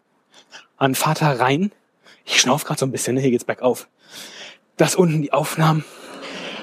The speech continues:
an Vater Rhein nicht zu windig verrauscht klingen und freue mich dann, das nächste Mal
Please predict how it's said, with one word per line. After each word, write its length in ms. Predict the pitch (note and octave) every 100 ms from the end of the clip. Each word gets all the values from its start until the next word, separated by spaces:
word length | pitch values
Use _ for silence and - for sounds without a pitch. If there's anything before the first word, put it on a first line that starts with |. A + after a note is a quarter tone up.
| -
an 180 | - D3
Vater 420 | - D#3 E3 D3+
Rhein 380 | C3 C#3 D#3+ E3 -
nicht 360 | D#3+ - - - - - - - - - - - -
zu 520 | - B3 B3+ C4 A#3+ - - _ _ _ _
windig 440 | C#3+ D3+ A3 G3+
verrauscht 420 | - C#3+ A2+ - -
klingen 260 | C4+ E4+ - _ _ _ - - - -
und 140 | C#4+
freue 160 | - F3+
mich 120 | F#3
dann, 180 | F3+ F3+
das 160 | - F3+
nächste 260 | E3 - E3+
Mal 280 | C#3+ D3